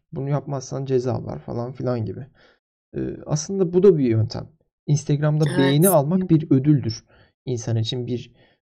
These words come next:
Speaker 1: e, seviyedir. Bir, ki diğer insanlar arasında bir üstünlük belirtiyormuş gibi gözükür ama halbuki, e, orada içtiğin kahveyle Osmanlı kahvecisinde veya kahve dünyasında içtiğin kahvenin arasında hiçbir fark yok.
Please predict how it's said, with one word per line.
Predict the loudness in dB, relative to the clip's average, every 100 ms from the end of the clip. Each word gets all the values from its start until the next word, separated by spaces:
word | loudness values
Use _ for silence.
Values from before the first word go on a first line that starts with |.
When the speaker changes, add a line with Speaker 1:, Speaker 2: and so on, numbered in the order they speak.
| _
Speaker 1:
e, | -8 -6 -6 -8 -10 -14 _ _ _ _ _ _ _ _ _ _ _ _
seviyedir. | -2 0 4 6 6 4 0
Bir, | -2 -4 -8 _ _ _
ki | 0 2
diğer | 4 2
insanlar | -2 -4 -4 0
arasında | -2 -2 -6 -6
bir | -6 -8
üstünlük | -12 -6 -2 -2 0
belirtiyormuş | -2 -2 -10 -10 -6 -6
gibi | -4 -6
gözükür | 0 0 0 -6
ama | -2 0
halbuki, | 0 0 -4 -8 -8 _ _ _ _ _
e, | -6 -6 -4
orada | -2 -2
içtiğin | -2 -4 -8
kahveyle | -8 -8 -2 0 2 -2 -6 -18 _ -10
Osmanlı | -10 -6 -6 -6
kahvecisinde | -6 -8 -6 -6 -8 -8 -6
veya | -6 -8 -10 -14 -20 _ _
kahve | -6 -4 -4
dünyasında | -4 -6 -6 -4 -6
içtiğin | -6 -4
kahvenin | -4 -4 -4
arasında | -6 -4 -4
hiçbir | -4 -6
fark | -6 -6 -8
yok. | -18 -18